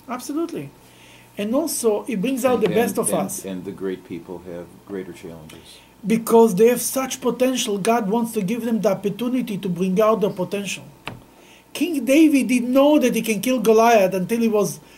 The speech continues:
Speaker 1: faced with this challenge. He would never dream he can do this.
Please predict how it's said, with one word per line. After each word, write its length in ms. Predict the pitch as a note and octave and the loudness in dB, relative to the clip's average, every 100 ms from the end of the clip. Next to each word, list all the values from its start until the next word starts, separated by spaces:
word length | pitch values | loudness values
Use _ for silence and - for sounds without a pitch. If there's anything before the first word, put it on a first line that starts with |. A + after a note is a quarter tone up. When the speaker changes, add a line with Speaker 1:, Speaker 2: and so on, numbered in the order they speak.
| - _ | -20 _
Speaker 1:
faced 380 | - A#3+ B3+ F#3+ | 0 2 2 0
with 100 | A3 | 0
this 160 | A3+ | 0
challenge. 540 | - A3 G#3 D#3+ - - - | 2 2 2 -2 -12 -16 -10
He 60 | B3 | -2
would 120 | B3+ | 2
never 240 | D#4+ E4 | 4 4
dream 360 | C4+ A3+ D#4 F#4 | 4 4 4 4
he 80 | E4 | 4
can 140 | A#3+ | 2
do 140 | G3+ F#3 | 2 0
this. 300 | - - | -2 -12